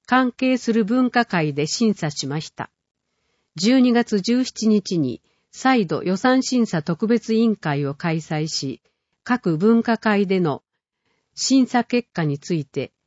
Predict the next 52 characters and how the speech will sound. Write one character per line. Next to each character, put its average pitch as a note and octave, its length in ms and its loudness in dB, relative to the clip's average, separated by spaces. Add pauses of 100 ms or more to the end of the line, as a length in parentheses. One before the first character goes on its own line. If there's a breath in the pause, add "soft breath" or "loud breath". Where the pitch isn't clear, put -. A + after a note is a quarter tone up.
(280)
各 A#3 320 0
委 G#3+ 240 4
員 A#3 120 6
長 D#3+ 280 -2
よ D#3+ 160 0
り C#3+ 100 -4
報 G#3 240 2
告 F#3 360 -2
を E3 60 0
受 D3+ 300 -6
け、 - 60 -20 (440)
十 A#3+ 240 0
八 A3 300 -2
日 G#3 320 0
の F#3 160 -2
本 B3 300 0
会 B3+ 240 2
議 F3 140 0
に D3+ 120 0
お D#3+ 120 0
い C#3+ 100 -4
て - 280 -10 (320)
原 A#3+ 360 4
案 A3+ 140 4
の A3 100 4
通 G#3+ 240 2
り D3+ 100 -2
可 C#3+ 160 -8
決 E3 240 -6
し - 160 -4
ま D3+ 140 -2
し - 100 -12
た。 - 180 -12 (1200)
ま F#3 160 -4
た、 F#3+ 300 -2
新 B3 360 0
型 B3 260 0
コ A3 180 0
ロ A#3+ 100 2
ナ A#3+ 180 2
ウ A3+ 160 2
イ A#3 80 2
ル A3+ 80 0
ス - 160 -4
ワ A3+ 120 4
ク - 120 -10
チ C3 200 -8
ン - 180 -8 (480)
接 G#3 200 2 (160)
種 B3 120 0
体 B3 280 2
制 - 460 -6